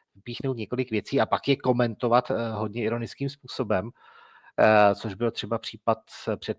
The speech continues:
pár lety Michala Haška, eh, tak, eh, vystupuje na internetu pod přezdívkou Shark. Eh, tak,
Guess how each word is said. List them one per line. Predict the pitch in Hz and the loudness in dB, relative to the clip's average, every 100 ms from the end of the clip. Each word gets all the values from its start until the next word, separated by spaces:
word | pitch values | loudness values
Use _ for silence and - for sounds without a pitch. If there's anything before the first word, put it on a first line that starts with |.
| - | 2
pár | 113 | 4
lety | 101 - 120 113 - | 2 -2 0 0 -2
Michala | 92 95 - 113 120 | -8 -8 2 4 4
Haška, | 95 - - 90 101 - - - - _ _ - | 0 -4 -2 2 2 0 -20 -20 -20 _ _ 0
eh, | 101 98 95 95 92 90 85 78 - - - - | 4 6 6 4 2 0 -2 -8 -16 -20 -20 -6
tak, | 95 - - - - 107 | -6 -6 -18 -20 -10 -6
eh, | 95 90 82 _ _ _ _ _ _ _ _ _ _ - | -4 -4 -8 _ _ _ _ _ _ _ _ _ _ -6
vystupuje | 113 - - 120 | -6 -6 -2 0
na | 113 | 0
internetu | 107 107 113 110 | -2 -4 -4 -6
pod | 104 | -10
přezdívkou | - 107 107 - 110 | -8 -10 -10 -8 -6
Shark. | - 98 95 - _ - - - - - - | 2 2 2 -4 _ -20 -20 -20 -20 -12 0
Eh, | 101 98 95 - | 2 2 0 0
tak, | 110 | -4